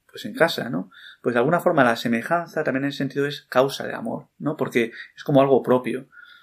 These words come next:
¿no? Entonces, esto también nos sir-, nos sirve. Eh, bueno,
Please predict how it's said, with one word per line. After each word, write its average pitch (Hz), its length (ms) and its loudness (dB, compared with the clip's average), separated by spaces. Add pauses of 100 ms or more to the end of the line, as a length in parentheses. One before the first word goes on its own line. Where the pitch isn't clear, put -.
(100)
¿no? 160 380 -6
Entonces, 143 560 0 (340)
esto - 160 -4
también 127 200 4
nos 110 160 -4
sir-, 160 320 -6
nos 117 160 -4
sirve. 147 400 0 (340)
Eh, 113 480 -4 (140)
bueno, 143 340 -2